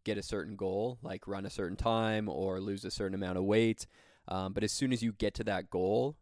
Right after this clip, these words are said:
you'll probably become complacent, or you'll just feel like that's not really who you are. It hasn't been enjoyable. But if you can start seeing yourself instead as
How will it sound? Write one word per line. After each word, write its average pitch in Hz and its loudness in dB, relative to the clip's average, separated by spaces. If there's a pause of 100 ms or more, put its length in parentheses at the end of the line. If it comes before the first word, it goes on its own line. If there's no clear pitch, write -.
you'll 104 0
probably 117 4
become 107 -2
complacent, 110 2 (120)
or 101 2
you'll 95 -4
just 98 -6
feel 98 -4
like 92 -6
that's 92 -10
not 92 -6
really 95 -4
who 98 -6
you 101 -2
are. 98 0
It 98 -4
hasn't 104 -6
been 104 -6
enjoyable. 107 2 (300)
But 117 6
if 110 -2
you 113 -4
can 110 -6
start 120 0
seeing 104 -4
yourself 101 -4
instead 101 -6
as 92 -4